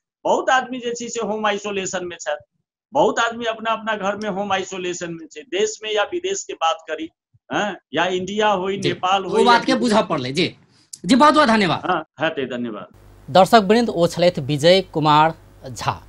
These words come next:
Speaker 2: प्रदेश दू स्वास्थ्य निर्देशनालय के सह निर्देशक। आइ हुनका सँ बातचीत करै छलियै जे होम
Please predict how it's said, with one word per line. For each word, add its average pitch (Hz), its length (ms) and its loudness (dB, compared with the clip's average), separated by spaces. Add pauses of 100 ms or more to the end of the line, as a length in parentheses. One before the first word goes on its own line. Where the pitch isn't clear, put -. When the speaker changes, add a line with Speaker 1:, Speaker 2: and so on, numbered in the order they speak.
(300)
Speaker 2:
प्रदेश 175 340 6
दू 214 140 -2
स्वास्थ्य 185 340 2
निर्देशनालय 147 680 0
के 175 280 -4 (320)
सह 175 300 2
निर्देशक। 123 640 -2 (380)
आइ 131 80 -2
हुनका 147 240 0
सँ 143 160 -4
बातचीत 165 340 4
करै 117 200 -8
छलियै 139 380 -4
जे 170 180 4 (500)
होम 240 260 8